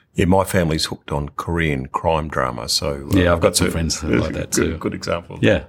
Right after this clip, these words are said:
Speaker 1: So in some ways, uh, 'cause everything's coming all at once, it's quite an e-, exciting time, even if it's challenging for traditional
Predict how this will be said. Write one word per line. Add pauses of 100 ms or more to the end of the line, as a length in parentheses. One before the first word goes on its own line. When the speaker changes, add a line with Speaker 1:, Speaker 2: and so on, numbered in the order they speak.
Speaker 1:
So
in
some
ways,
uh, (560)
'cause
everything's
coming
all
at
once,
it's
quite (140)
an
e-, (200)
exciting
time,
even
if
it's (480)
challenging
for
traditional